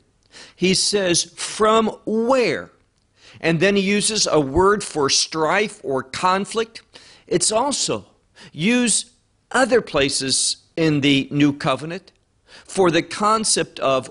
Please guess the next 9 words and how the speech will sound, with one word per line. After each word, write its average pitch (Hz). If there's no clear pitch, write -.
wars. 139
So -
any 294
type 135
of 127
conflict, 202
strife 196
before 190
individuals, 196